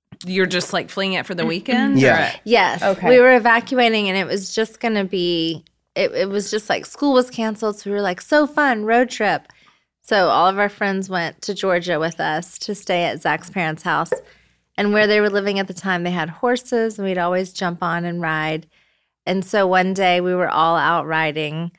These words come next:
Speaker 3: and I got on in flip-flops and no helmet,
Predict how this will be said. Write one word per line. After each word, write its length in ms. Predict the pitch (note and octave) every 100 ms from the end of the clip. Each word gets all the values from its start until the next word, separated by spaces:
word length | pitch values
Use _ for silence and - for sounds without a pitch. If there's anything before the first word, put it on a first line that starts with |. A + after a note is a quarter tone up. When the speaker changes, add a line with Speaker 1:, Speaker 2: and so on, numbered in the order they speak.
| _ _ _ _ -
Speaker 3:
and 240 | F#3+ F3+
I 280 | - E3 F3
got 200 | G#3+ G#3
on 540 | G#3+ F#3+ F#3 G3 A3+ A#3+ _ - - _ _ _ _ -
in 260 | G#3+ C4+
flip-flops 720 | C#4+ C4 C4 - B3+ C4 C4 B3
and 140 | G#3
no 180 | F#3 G3+
helmet, 420 | A3+ F#3 F#3+ G#3